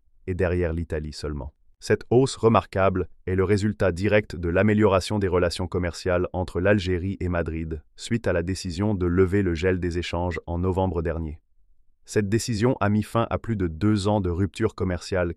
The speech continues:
quasi totale, qui avait entraîné des pertes importantes pour le secteur, estimées à plus de trois cents millions d'euros par les milieux financiers et économiques espagnols.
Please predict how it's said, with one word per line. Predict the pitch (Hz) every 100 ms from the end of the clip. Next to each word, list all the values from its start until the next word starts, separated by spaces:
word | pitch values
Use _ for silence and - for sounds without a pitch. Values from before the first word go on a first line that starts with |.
| -
quasi | 98 95
totale, | - 87 73 69 - - - - - _ -
qui | -
avait | 95 101
entraîné | 98 101 - 92 92
des | 85
pertes | - 92 - 87
importantes | 98 101 95 - 82 80
pour | 82
le | 82
secteur, | - 82 - 73 67 - _ - _ -
estimées | 98 - 98 101 98
à | 85
plus | -
de | 90
trois | 82 - 107
cents | - 104
millions | 101 92 87 87
d'euros | 85 82 82 82 - -
par | 87 85
les | 85
milieux | 87 87
financiers | 87 95 87 - 90 87 -
et | 90
économiques | - 87 80 80 80
espagnols. | 78 76 76 64